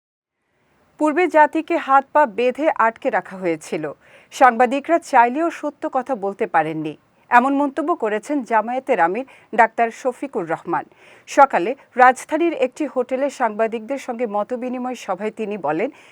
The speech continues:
দেশ ও জাতীয় স্বার্থে সমাজের সবাইকে এক থাকতে হবে, এক্ষেত্রে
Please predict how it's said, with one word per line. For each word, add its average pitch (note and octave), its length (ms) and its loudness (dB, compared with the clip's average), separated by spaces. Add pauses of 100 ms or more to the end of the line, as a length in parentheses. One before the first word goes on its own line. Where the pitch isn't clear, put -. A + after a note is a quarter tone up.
(160)
দেশ C#4 300 2
ও F4+ 100 -2
জাতীয় C4 440 0
স্বার্থে C4 500 -4 (240)
সমাজের C4 420 2
সবাইকে C#4+ 720 2
এক A3+ 240 2
থাকতে F#3 300 -6
হবে, D3+ 320 -4 (240)
এক্ষেত্রে G#3 460 -4